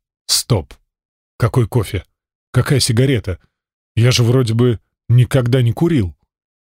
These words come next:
Или курил? Хм, интересный вопрос. Можно ли считать побуждающее тягу воспоминание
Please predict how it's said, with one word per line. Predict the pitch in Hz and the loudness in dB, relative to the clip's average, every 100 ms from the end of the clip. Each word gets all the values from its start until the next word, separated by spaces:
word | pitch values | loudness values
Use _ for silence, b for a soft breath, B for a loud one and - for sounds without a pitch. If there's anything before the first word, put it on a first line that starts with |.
| _ _ - | _ _ -4
Или | 104 | -2
курил? | 98 110 104 127 139 - _ _ _ _ _ _ - | 0 0 0 0 -2 -8 _ _ _ _ _ _ -2
Хм, | 139 127 95 _ _ _ - | 2 2 0 _ _ _ -2
интересный | 117 - 123 117 120 | 0 2 0 0 0
вопрос. | 123 135 117 92 - _ _ _ _ - | -2 -2 -4 -4 -10 _ _ _ _ 0
Можно | 143 208 180 | 0 2 0
ли | 175 165 | 0 0
считать | - - 180 156 117 - | 0 -2 -2 -2 -2 -4
побуждающее | 127 123 120 123 135 113 - 123 | -2 0 0 0 0 -2 -2 -2
тягу | 113 - 135 110 107 | 0 -2 0 0 0
воспоминание | 117 - - 131 139 139 127 107 104 | -2 -2 -2 0 0 0 0 0 -2